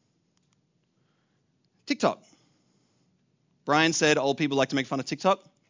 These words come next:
Yes, I do. I'm not the, uh, actually, no, that's, I am, I am the anti-social media guy.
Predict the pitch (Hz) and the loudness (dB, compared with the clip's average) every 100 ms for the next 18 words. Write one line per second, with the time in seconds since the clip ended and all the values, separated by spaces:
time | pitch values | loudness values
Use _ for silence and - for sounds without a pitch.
0 | _ - 202 - - _ _ _ _ _ | _ -10 -8 -8 -10 _ _ _ _ _
1 | _ _ _ _ _ _ _ _ _ - | _ _ _ _ _ _ _ _ _ -10
2 | 110 107 82 _ _ _ _ _ _ _ | -6 -6 -6 _ _ _ _ _ _ _
3 | _ _ _ _ _ _ _ _ _ _ | _ _ _ _ _ _ _ _ _ _
4 | - 160 247 220 214 - _ - 156 160 | 2 4 8 6 6 -6 _ -2 2 4
5 | 151 143 143 156 156 135 117 123 113 113 | 6 6 6 2 2 -2 -2 -2 -2 -4
6 | - - 127 127 117 107 113 120 113 107 | -6 0 0 0 -2 -4 -2 -2 -2 -4
7 | 107 180 185 101 - 95 95 87 87 | -4 -6 -8 -8 -10 -12 -14 -18 -20